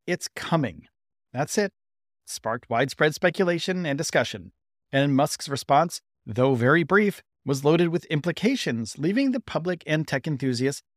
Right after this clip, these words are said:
pondering the potential of Xmail. Now, efforts to obtain more details from X have been made, aiming to claim Musk's plans for the new email service. And the anticipation surrounding Xmail is not without its concerns, particularly regarding security.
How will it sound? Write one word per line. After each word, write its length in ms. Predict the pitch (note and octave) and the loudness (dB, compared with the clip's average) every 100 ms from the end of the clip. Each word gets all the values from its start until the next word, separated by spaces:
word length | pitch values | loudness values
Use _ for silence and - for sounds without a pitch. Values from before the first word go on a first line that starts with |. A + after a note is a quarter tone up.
| _ | _
pondering 360 | - G3+ B3 A3 | 4 4 4 0
the 100 | F#3 | -2
potential 500 | F#3+ - C3+ - A2+ | -6 -4 -4 -4 -4
of 80 | A#2 | -2
Xmail. 440 | F3 - G#2 B1 _ _ _ _ - | -2 -2 -8 -10 _ _ _ _ -4
Now, 100 | C#3 | -2
efforts 340 | D#3 E3 D#3 | 0 0 -4
to 140 | - D#3 | -2 -4
obtain 280 | - D3+ | -2 -2
more 200 | C#3+ C#3 | 2 0
details 460 | C3 C3+ B2 B2+ C3 | 0 -4 -4 -4 -4
from 200 | - D3+ | -6 -6
X 280 | A#2+ A#2+ - | -6 -8 -6
have 100 | C3 | -2
been 240 | C#3+ D3 | -2 0
made, 300 | A#2 A2 D3 - _ _ - | 0 0 -4 -8 _ _ -2
aiming 380 | D3 E3 E3 D#3+ | 0 2 0 -4
to 180 | F3+ | -6
claim 340 | D#3+ - C#3 C#3+ | -4 -4 -4 -2
Musk's 360 | B2+ C#3 - | -2 -4 -8
plans 460 | - - C#3 A#2+ C#3 | -16 -4 -2 0 -2
for 140 | - | -6
the 120 | C#3 B2+ | -4 -2
new 220 | B2+ B2 | -2 -4
email 320 | D#3+ G3 C#3 G#2 | -4 -2 -2 -4
service. 540 | - E2+ C2 B1 - _ _ _ | -10 -14 -16 -16 -16 _ _ _
And 140 | D3+ | 0
the 60 | F#3+ | 0
anticipation 680 | F#3 - F#3+ G3 G3 - F#3+ | 0 -2 -4 -2 -2 -2 -6
surrounding 520 | - E3 F3+ G#3 G3 - | -4 -2 0 0 -2 -2
Xmail 560 | F3+ - - A#2+ C3+ F#3+ _ _ | -2 -2 -2 0 0 -4 _ _
is 120 | B2+ C3 | -6 -2
not 200 | B2+ B2 | -2 -2
without 240 | B2 G#2+ | -4 -6
its 100 | G#2 | -6
concerns, 540 | A#2 G2+ - B3 D4 | -10 -4 -2 0 -2
particularly 760 | - D3+ F3 F3+ F#3 F3+ F3+ F3+ _ _ | -6 -4 -2 0 0 0 -2 -6 _ _
regarding 460 | A#2+ B2 A2 A2 B2 | -4 -2 -2 -2 -6
security. 540 | - - C4+ C3+ C#2 | -6 -2 0 0 -4